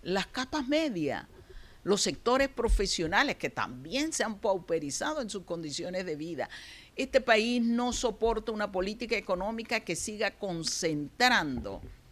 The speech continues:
en ciento quince ultramillonarios la riqueza de nuestra nación.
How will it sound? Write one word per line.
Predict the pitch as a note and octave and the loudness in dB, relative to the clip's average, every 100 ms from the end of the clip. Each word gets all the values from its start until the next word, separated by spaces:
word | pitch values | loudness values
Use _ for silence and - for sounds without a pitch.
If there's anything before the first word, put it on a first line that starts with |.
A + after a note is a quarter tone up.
| - - - | -20 -20 -8
en | C#3 | -4
ciento | C3 A3+ B3 A#3 G#3+ | -2 0 0 -2 -4
quince | - B3+ A#3+ | -2 -2 -2
ultramillonarios | A3+ G3 F#3+ F3+ F3 F#3+ G#3+ B3+ E3+ D3+ | -4 -4 -4 -4 -2 2 2 0 -2 -4
la | G3 F3 | -2 -2
riqueza | D#3+ C3+ D3+ E3 F3+ | -2 -4 -4 -2 -2
de | E3 | -2
nuestra | D#3+ D#3 D3+ | -6 -6 -6
nación. | C3+ - G3+ | -6 -4 -6